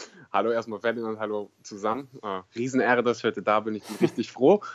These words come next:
<laughs> ähm, mich mit dir zu unterhalten. Und natürlich, ich berei-, bin bereit, alles zu teilen. Und, äh, ja, bin richtig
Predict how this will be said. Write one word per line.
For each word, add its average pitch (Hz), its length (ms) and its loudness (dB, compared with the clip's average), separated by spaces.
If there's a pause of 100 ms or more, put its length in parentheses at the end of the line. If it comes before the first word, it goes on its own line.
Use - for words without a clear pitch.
<laughs> - 220 -12
ähm, 101 480 2
mich 110 180 -10
mit 98 140 -8
dir 107 160 6
zu 104 140 -4
unterhalten. 98 480 0
Und 92 260 0
natürlich, 107 560 4
ich 113 140 -6
berei-, 113 320 4
bin 147 280 2
bereit, 120 340 2
alles 127 240 0
zu 110 100 -10
teilen. 107 380 0
Und, 90 360 -16
äh, 92 380 -10
ja, 107 180 -2 (140)
bin 90 180 -10 (160)
richtig 110 420 -10